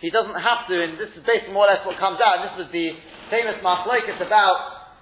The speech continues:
the, between the Muslim movement and those who opposed it. Do you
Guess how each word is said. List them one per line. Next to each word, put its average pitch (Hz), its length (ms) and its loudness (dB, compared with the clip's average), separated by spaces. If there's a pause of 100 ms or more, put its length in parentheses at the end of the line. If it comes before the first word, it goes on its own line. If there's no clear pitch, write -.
(220)
the, 143 80 -8
between 165 240 -8
the 156 120 -8
Muslim 254 360 4
movement 190 400 -6
and 165 160 -4
those 185 220 0
who 175 80 -2
opposed 269 420 2
it. 180 160 4 (720)
Do 277 80 2
you 302 80 4